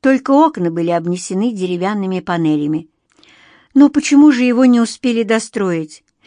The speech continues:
Ведь это мог бы быть такой прелестный домик с красивыми стульями,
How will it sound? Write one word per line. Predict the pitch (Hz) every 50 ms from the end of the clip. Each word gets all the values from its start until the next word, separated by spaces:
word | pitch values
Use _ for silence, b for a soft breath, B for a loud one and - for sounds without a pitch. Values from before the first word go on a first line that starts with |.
| b b b
Ведь | - 220 254 247 -
это | 311 311 302 311 - 247
мог | 240 247 262 269 269 269 - b b b b b b
бы | 220 233 220
быть | 220 254 247 233 - _ _
такой | - 226 226 - 247 208
прелестный | - 233 233 240 240 277 311 302 - - 277 262
домик | 220 202 226 233 233 208 175 165 156 151 - - _ _ _ b b b b
с | b - -
красивыми | - - 269 277 269 - - 349 311 285 254 254 233
стульями, | - - - - 185 190 226 240 226 220 214 214 208 208 202 202